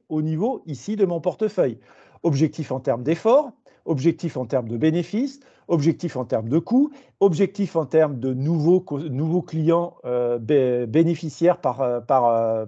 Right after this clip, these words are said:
par, par initiative. Et là, qu'est-ce que je vois ? Ben, je vois clairement que dans la partie haute, je retrouve des projets, des initiatives qui ont déjà été lancées. Et puis dans la partie basse, je retrouve tout ce qui est un peu en attente.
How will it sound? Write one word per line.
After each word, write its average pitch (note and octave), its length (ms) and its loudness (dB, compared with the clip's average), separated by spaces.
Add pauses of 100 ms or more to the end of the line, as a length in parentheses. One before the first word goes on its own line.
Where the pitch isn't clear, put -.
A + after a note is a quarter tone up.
par, A#2+ 240 -2
par C3+ 180 -2
initiative. C#3 600 -8 (500)
Et E3 140 4
là, C4+ 120 8
qu'est-ce C#4+ 200 -4
que C#4 100 -4
je A#3 100 -4
vois ? D3 220 0
Ben, C3 140 -4
je D#3 100 -4
vois F3+ 240 -2
clairement G3 460 -2
que D3 120 -8
dans C#3+ 140 -2
la D3+ 100 0
partie E3 360 -4
haute, F#3+ 280 2 (320)
je A#2 160 -8
retrouve D#3 540 -2
des C3+ 140 -4
projets, D#3+ 480 0
des C3 240 -6
initiatives D3 600 -6
qui - 160 -8
ont A#2 120 -8
déjà E3+ 520 4
été C#3 220 -2
lancées. D#3 560 -2 (480)
Et E3 80 0
puis B3+ 200 -6
dans B3 120 4
la A3 120 4
partie F#3+ 280 -6
basse, A#3 260 0
je A3+ 60 -8
retrouve G3 400 -6 (140)
tout A#3 160 -2
ce - 80 -14
qui G3+ 260 -2
est G#3 40 6
un F#3 120 2
peu G#3 180 0
en F#3+ 140 -2
attente. G3 480 -4